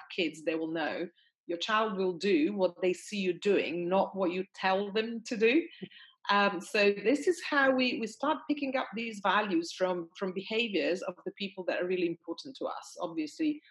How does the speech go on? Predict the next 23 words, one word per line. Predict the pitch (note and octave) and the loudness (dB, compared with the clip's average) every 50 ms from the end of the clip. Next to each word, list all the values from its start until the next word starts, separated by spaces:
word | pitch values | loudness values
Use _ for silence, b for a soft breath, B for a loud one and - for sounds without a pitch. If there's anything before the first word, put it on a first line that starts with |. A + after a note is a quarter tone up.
| b b _ _ - | b b _ _ -4
you | F#3+ F3 | -4 -2
know, | D3+ C#3 C#3+ - _ | -2 -2 -6 -6 _
whoever | - E3+ D#3+ D3+ D#3+ | -4 -2 -2 0 0
is | D#3+ D#3 - | -2 -2 -4
the | D#3+ | -8
closest | D#3 - F#3 F3 F3 E3+ - - - - | -6 -2 0 0 0 0 -4 -14 -16 -8
to | - F3+ | -2 0
us | D#3 D#3 - - | 0 0 -2 -2
as | E3 E3 E3 | -6 -4 -2
we're | E3+ E3 | -4 -4
growing | D#3 E3+ E3+ D#3+ D#3 D#3+ D#3+ G#3 | 0 0 2 2 2 0 2 2
up. | B3 C4+ C4+ C4+ - - | 2 2 2 0 -2 -4
And | F#3+ F#3+ F#3+ | -4 -2 2
then | G#3+ G3+ G#3 G#3 B B B B B - | 2 2 2 0 B B B B B -4
we | A3 A3 G#3+ | -2 0 2
also | A3+ C#4 - C#4+ C#4+ F#4 F4 | 0 0 -2 -4 -4 -2 -2
start | C#4+ - - C#4 C4 A3+ G3+ - | -4 -2 -2 0 0 0 -2 -6
picking | B3+ B3+ B3 A#3+ A#3 | -8 -8 -8 -4 -2
up | A#3 G3 - F#3+ | -2 -2 -2 0
values | G3+ G3+ G#3+ A#3 A#3 A3+ G#3 - | 2 2 4 2 2 -2 -6 -6
from | - G#3+ G3 | -4 -2 0
our | F#3+ F#3 F#3 F3+ - | 2 2 2 0 -2
peers | - A3 G#3+ G3+ G3+ G#3+ A#3 B3+ B3+ | -2 0 2 4 4 4 4 2 0